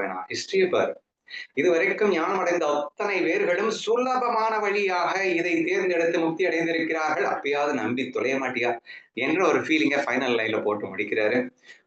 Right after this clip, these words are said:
"பூர்வஜா வைகுண்ட மார்க சோபா." பூர்வஜானா இது வரைக்கும் அப்படின்னு அர்த்தம், பூர்வீகம் அப்படின்னு சொல்லுவோம்ல.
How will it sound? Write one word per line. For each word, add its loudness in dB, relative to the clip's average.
"பூர்வஜா 4
வைகுண்ட 4
மார்க 2
சோபா." 0
பூர்வஜானா 0
இது 2
வரைக்கும் -2
அப்படின்னு -2
அர்த்தம், -6
பூர்வீகம் 0
அப்படின்னு -2
சொல்லுவோம்ல. 0